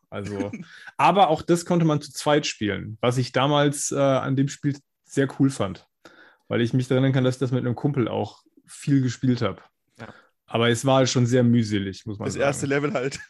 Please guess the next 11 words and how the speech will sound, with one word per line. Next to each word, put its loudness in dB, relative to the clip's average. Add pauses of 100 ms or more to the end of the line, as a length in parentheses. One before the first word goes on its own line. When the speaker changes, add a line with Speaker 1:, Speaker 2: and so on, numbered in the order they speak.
(340)
Speaker 3:
Das -4
Speaker 1:
Ja, 10
Speaker 3:
gab 8
Speaker 1:
genau. 6
Speaker 3:
genau. 2
Speaker 1:
Das 2
war 4
ja 6
so 4
ein 4
bisschen 2